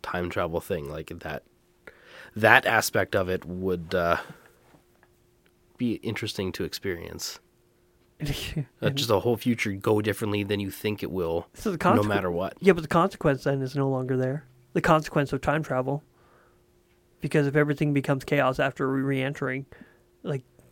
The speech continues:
Speaker 1: Yeah.
Speaker 2: e-, everything. 'Cause if you, if you, if you were able to detach yourself from your
Speaker 1: Yeah, with,
Speaker 2: existence
Speaker 1: with that idea of a divergent timeline, then you don't really need to be worried about going back and messing up what sent you, because
Speaker 2: You
Speaker 1: the
Speaker 2: would
Speaker 1: time,
Speaker 2: detach
Speaker 1: the
Speaker 2: yourself.
Speaker 1: time, the timeline that sent you back is always going to exist.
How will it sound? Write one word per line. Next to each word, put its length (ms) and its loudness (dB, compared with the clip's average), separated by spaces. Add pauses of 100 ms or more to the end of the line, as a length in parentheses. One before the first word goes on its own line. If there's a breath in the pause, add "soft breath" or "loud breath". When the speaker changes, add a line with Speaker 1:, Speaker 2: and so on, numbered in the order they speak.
(180)
Speaker 1:
Yeah. 360 -2
Speaker 2:
e-, 40 -10 (120)
everything. 400 0
'Cause 160 0
if 80 0
you, 120 2
if 100 2
you, 160 8
if 280 10
you 100 4
were 80 6
able 200 2
to 100 2
detach 440 -2
yourself 360 -4 (140 loud breath)
from 300 2
your 180 6
Speaker 1:
Yeah, 100 10
with, 220 12
Speaker 2:
existence 200 2
Speaker 1:
with 160 10
that 140 8
idea 460 6
of 120 2
a 80 6
divergent 680 0
timeline, 640 -2 (420 soft breath)
then 460 2
you 140 -2
don't 160 0
really 220 -2
need 180 -4
to 80 -10
be 120 -8
worried 440 -8 (100)
about 460 -4
going 260 -8
back 300 -10
and 100 -8
messing 380 -8
up 200 -8
what 360 -8
sent 260 -4
you, 200 -6 (120)
because 540 -4 (180)
Speaker 2:
You 140 4
Speaker 1:
the 60 6
Speaker 2:
would 80 -2
Speaker 1:
time, 80 2
Speaker 2:
detach 300 4
Speaker 1:
the 60 4
Speaker 2:
yourself. 160 2
Speaker 1:
time, 240 4
the 120 -2
timeline 500 4
that 120 0
sent 280 0
you 120 2
back 380 0
is 160 -2
always 320 2
going 280 0
to 120 -2
exist. 480 -4